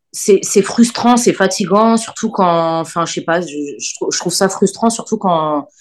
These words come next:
moi, je suis quelqu'un, j'aime bien, j'aime bien parler, m'exprimer, euh, tu vois, je, et, euh, et, et voilà, je, je sais pas, c'est, ouais, ça, je sais pas, c'est un frein, en fait.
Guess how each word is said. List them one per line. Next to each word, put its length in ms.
moi, 60
je 60
suis 80
quelqu'un, 300
j'aime 240
bien, 200
j'aime 200
bien 180
parler, 680
m'exprimer, 840
euh, 120
tu 160
vois, 200
je, 160
et, 240
euh, 1160
et, 420
et 40
voilà, 240
je, 200
je 100
sais 100
pas, 180
c'est, 260
ouais, 140
ça, 180
je 380
sais 100
pas, 140
c'est 120
un 120
frein, 360
en 60
fait. 220